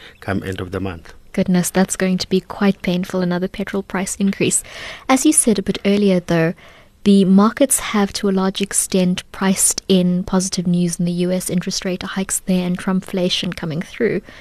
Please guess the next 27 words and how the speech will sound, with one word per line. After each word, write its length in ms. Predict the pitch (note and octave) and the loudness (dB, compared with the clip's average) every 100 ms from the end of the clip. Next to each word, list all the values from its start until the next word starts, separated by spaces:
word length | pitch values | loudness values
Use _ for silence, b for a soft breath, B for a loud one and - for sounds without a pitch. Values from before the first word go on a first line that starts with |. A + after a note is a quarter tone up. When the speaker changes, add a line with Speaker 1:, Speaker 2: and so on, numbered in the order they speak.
| B B B B B | B B B B B
Speaker 2:
So, 560 | - - C4+ C4+ C4 - _ - | -4 2 6 6 6 4 _ -8
should 260 | - D#4 D4 | 0 0 2
these 200 | C4+ - | 2 2
actually 600 | G3+ - - G#3 G3 F#3+ | -6 -4 0 4 4 4
materialize, 1040 | F#3+ G3 - A3 G3 C#3+ - - A#3 - - b b | 4 4 4 4 4 2 -2 -4 -4 -4 -6 b b
is 80 | |
that 200 | B3 C4 | -2 0
dollar 220 | - G#3+ A#3 | 2 2 2
just 280 | A3+ - | 0 0
gonna 160 | G#3+ G#3 | 2 2
spike 500 | - - G3+ A3 - | 2 0 -2 -2 0
and 120 | A#3 | 2
then 120 | G3+ | 4
the 100 | F#3+ | 4
rand 320 | F#3 F#3 G3 - | 4 2 2 0
going 240 | G3 F#3+ | 0 0
to 120 | - | -2
fall? 340 | G3+ - G3+ A3+ | -6 0 2 2
To 180 | - G#3+ | 0 -2
what 160 | G#3+ | -2
extent 440 | A3+ - - G3 - | -2 -4 0 0 0
have 120 | G3 | -2
markets 380 | F#3 F#3+ - - | -2 -2 -6 -8
actually 320 | G#3 - F3+ | -8 -8 -10
priced 320 | - F#3 - | -6 -6 -6
this 180 | F#3+ - | -8 -6
in? 220 | G#3+ F#3+ | -6 -6